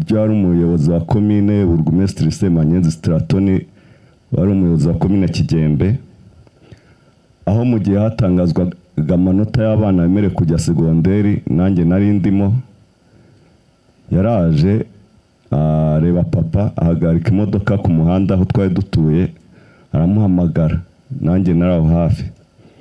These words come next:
Ubundi ba-, nakekaga ko bari inshuti, kuko yari yaramugabiye inka, ariko naje kumenya ko bwari uburyo bwo kwigura kugira ngo mu kazi akora hajye hazamo imiyaga.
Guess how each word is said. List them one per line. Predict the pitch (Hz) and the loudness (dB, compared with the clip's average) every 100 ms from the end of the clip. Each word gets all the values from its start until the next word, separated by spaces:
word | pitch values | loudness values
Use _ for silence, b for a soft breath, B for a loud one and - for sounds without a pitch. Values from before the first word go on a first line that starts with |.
| b b b b b b b _ - | b b b b b b b _ -4
Ubundi | 107 120 120 | -2 0 0
ba-, | 107 113 101 - - - - | 0 0 -2 -6 -20 -16 -4
nakekaga | 104 117 151 135 107 101 | -4 -2 -2 -2 0 0
ko | 101 120 | 0 0
bari | 113 104 | 0 0
inshuti, | 85 92 90 - | 0 -2 -2 -4
kuko | - - | -4 -2
yari | 131 120 | 0 0
yaramugabiye | 117 104 95 90 110 90 92 | 0 0 0 0 0 2 2
inka, | 104 98 95 - - b b b | 2 0 -2 -6 -20 b b b
ariko | - 107 120 117 | -2 -2 -2 0
naje | 101 110 107 | 0 0 0
kumenya | 104 92 92 92 | 0 0 2 0
ko | - | 0
bwari | 104 107 101 | 0 0 0
uburyo | 90 82 101 | 0 0 0
bwo | 92 | 0
kwigura | 101 - 98 85 80 76 | -2 0 0 0 0 -2
kugira | - 80 82 | -2 -2 0
ngo | 80 82 82 - _ b b b | 2 0 -2 -6 _ b b b
mu | - 82 | -4 -4
kazi | - 90 82 | -2 0 0
akora | 80 - 101 101 - - _ | 0 -2 0 -2 -4 -14 _
hajye | 92 95 87 | -2 0 0
hazamo | 104 95 78 82 | 0 2 0 2
imiyaga. | 98 92 82 76 67 | 2 2 2 0 -4